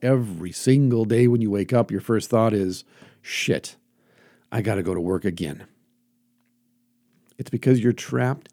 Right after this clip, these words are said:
in an eternal present without gratification, not true gratification. Immediate, instant gratification, a little hit, a little whippet, a little snort, a little shot,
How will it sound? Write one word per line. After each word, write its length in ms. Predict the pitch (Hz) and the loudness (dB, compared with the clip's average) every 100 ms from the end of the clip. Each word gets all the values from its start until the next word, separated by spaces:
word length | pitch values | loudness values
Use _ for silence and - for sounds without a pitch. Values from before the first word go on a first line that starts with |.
| - | -6
in 120 | 120 | -2
an 80 | 110 | -2
eternal 400 | 98 - 127 107 | -2 -2 -2 -2
present 500 | - 101 90 90 - _ _ _ _ _ _ - | -4 -6 -6 -12 -16 _ _ _ _ _ _ -6
without 360 | 107 107 123 | -2 2 2
gratification, 720 | 123 127 110 - 98 87 - _ _ _ _ _ _ _ - | 2 0 0 -6 -6 -6 -8 _ _ _ _ _ _ _ -4
not 260 | 120 139 | 0 0
true 240 | 131 - 123 | -2 2 2
gratification. 800 | 98 90 - - 78 - - - _ _ _ _ _ - | 2 -4 -8 -12 -12 -14 -18 -20 _ _ _ _ _ -2
Immediate, 580 | 117 113 123 143 139 - | 2 6 6 6 4 0
instant 340 | 117 143 202 180 | -2 0 0 0
gratification, 840 | 170 170 170 165 160 160 - 190 - _ _ _ _ _ _ - | 0 -2 -6 -4 -4 -2 -6 -8 -12 _ _ _ _ _ _ -6
a 60 | 117 | 0
little 260 | 117 147 147 | 6 6 4
hit, 440 | - 170 - - _ _ - | 2 0 0 -20 _ _ -4
a 60 | |
little 200 | 120 147 | 2 2
whippet, 400 | 123 151 180 - _ _ _ _ _ _ - | 2 2 0 -4 _ _ _ _ _ _ -4
a 80 | |
little 220 | 117 147 139 | 0 2 2
snort, 500 | - 139 131 147 - _ _ _ - | 0 2 4 2 -2 _ _ _ -10
a 60 | |
little 220 | 107 139 135 | -2 -2 -2
shot, 440 | - 143 127 - | -2 -4 -4 -12